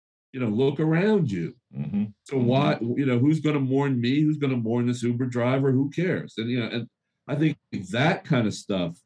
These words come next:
Speaker 1: is starting to get more prevalent. The numbers are not, you know, if you
Speaker 2: Yeah.
Speaker 1: really look at it, no matter what you see on the media or what the police might say, the numbers are about the same, or they're,
Speaker 2: Yeah.
Speaker 1: or they're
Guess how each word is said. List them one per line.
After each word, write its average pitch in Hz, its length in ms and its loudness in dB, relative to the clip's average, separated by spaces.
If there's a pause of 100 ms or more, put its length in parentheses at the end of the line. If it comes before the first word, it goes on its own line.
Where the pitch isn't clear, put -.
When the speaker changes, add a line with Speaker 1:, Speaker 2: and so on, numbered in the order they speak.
(340)
Speaker 1:
is 107 140 -12
starting 110 260 -2
to 101 60 0
get 95 200 -2
more 92 160 -4
prevalent. 85 500 -4 (200)
The 95 140 -8
numbers 107 720 0 (500)
are 98 140 -4
not, 85 500 -4
you 113 140 -4
know, 98 100 -2
if 95 140 -4
you 110 80 0
Speaker 2:
Yeah. - 80 0
Speaker 1:
really 110 180 0 (160)
look 131 300 -4
at 92 180 -2
it, 92 140 -4
no 104 80 -2
matter 104 280 0
what 120 300 -2
you 104 80 -4
see 98 260 -6
on 90 120 -4
the 87 100 -4 (100)
media 113 320 0
or 90 80 -2
what 92 180 -4
the 82 60 -14
police 131 440 -4
might 87 240 -4
say, 92 260 -4
the 87 120 -4
numbers 113 580 -2 (400)
are - 60 -6
about 165 260 0
the 185 80 -2
same, 165 520 -2
or 127 160 0
they're, 139 120 4
Speaker 2:
Yeah. 139 80 0
Speaker 1:
or 135 120 4
they're 143 220 0